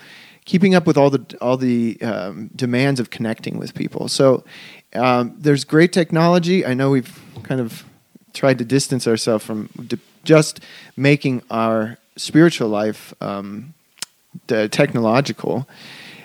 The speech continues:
Um, I do think it would be good for families to reach out to other families,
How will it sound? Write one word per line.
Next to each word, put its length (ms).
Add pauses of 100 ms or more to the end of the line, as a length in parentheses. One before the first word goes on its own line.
(160)
Um, 400 (560)
I 60
do 240
think 240
it 100
would 140
be 100
good 360
for 180
families 880 (220)
to 560
reach 260
out 180
to 140
other 140
families, 640